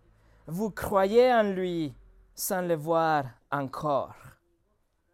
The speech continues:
Alors Pierre continue dans le même raisonnement et il compare cet incri-, euh, euh, privilège incroyable qu'il a eu de, d'être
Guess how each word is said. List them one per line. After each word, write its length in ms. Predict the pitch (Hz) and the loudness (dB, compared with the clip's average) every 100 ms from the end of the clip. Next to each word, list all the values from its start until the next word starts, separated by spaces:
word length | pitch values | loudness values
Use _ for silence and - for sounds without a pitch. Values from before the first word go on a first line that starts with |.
| _ _ _ _ _ _ _ - - - _ - | _ _ _ _ _ _ _ -20 -20 -20 _ -2
Alors 240 | 190 202 | 2 2
Pierre 320 | - 247 254 | 0 -2 0
continue 560 | 247 262 - 226 214 233 | 0 -2 -2 -4 0 2
dans 180 | 214 202 | 2 2
le 80 | |
même 380 | 190 202 226 220 | 0 0 -2 -2
raisonnement 800 | 208 202 - 190 180 185 185 151 120 _ - - - | -2 -4 -4 -2 -2 -2 -4 -8 -14 _ -20 -14 0
et 240 | 196 226 | 2 2
il 260 | 247 226 160 - _ | 4 2 2 -8 _
compare 680 | - 214 196 - 220 254 262 | -2 -2 0 0 2 2 0
cet 320 | - 233 226 | -2 -2 -2
incri-, 440 | 240 208 - - 226 | -2 -4 -8 -10 -6
euh, 120 | 220 - | -6 -4
euh, 280 | 202 190 - | 0 0 0
privilège 580 | - 269 247 233 233 | -8 -8 -2 -2 -2
incroyable 920 | 254 233 - 233 208 202 240 269 233 | -4 -8 -6 -2 0 2 0 0 -4
qu'il 240 | - 226 208 | -6 -2 0
a 120 | 196 | 0
eu 240 | 202 240 | -2 -4
de, 220 | 220 202 175 - - | -4 -4 -4 -10 -12
d'être 640 | 160 190 208 240 - 220 | -4 -2 0 -2 -2 -4